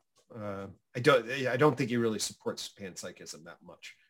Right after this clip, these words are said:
Uh, but it's, it's complicated, and there are different variations of that. Uh, and, but, uh,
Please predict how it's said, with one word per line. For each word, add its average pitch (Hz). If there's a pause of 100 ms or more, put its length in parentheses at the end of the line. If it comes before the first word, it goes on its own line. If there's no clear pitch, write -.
(160)
Uh, 95
but 101
it's, -
it's 151
complicated, 113
and 127
there 135
are -
different 135
variations 113
of 98
that. 90 (360)
Uh, 92 (100)
and, 92
but, 98
uh, 98